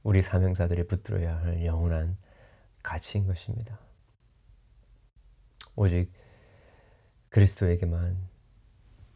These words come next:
어, 죽지 않음이 있고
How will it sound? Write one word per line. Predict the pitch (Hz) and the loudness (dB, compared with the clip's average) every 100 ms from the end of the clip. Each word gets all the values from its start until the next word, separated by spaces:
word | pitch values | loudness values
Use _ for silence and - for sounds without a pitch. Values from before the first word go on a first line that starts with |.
| _ - - - - - - - - - - - - - - _ - - _ _ - - | _ -14 -14 -14 -20 -20 -20 -20 -20 -20 -20 -18 -18 -18 -20 _ -20 -20 _ _ -20 -18
어, | 123 120 120 110 - _ _ _ _ _ _ _ _ _ _ _ _ - | -14 -14 -14 -16 -18 _ _ _ _ _ _ _ _ _ _ _ _ -4
죽지 | - 98 110 | 0 2 4
않음이 | 90 90 92 | 2 2 0
있고 | 90 - 87 104 | -4 -4 -4 -2